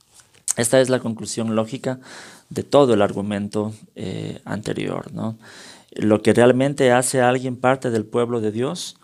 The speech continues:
no tiene que ver con asuntos externos como la circuncisión para los judíos. En, en el caso de los cristianos, como el bautismo, por ejemplo, no tiene que ver con la ceremonia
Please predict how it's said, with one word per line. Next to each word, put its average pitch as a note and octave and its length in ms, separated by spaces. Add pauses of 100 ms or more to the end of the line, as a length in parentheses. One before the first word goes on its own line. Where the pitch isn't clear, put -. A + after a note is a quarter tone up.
(360)
no A2+ 120
tiene A2+ 240
que A2+ 80
ver G#2+ 160
con A2 200
asuntos G#2+ 520
externos A#2 640
como A2+ 220
la A2+ 100
circuncisión A2+ 880 (320)
para A2 160
los G2+ 160
judíos. A2 580 (400)
En, B2 280
en B2 100
el A#2 120
caso B2+ 280
de A#2+ 80
los A2 140
cristianos, A#2 640
como G2+ 240
el G2 100
bautismo, A#2 640
por A2 140
ejemplo, A2+ 360
no A#2 80
tiene A2+ 240
que G#2+ 100
ver G#2 160
con A2 140
la G#2+ 80
ceremonia A2 560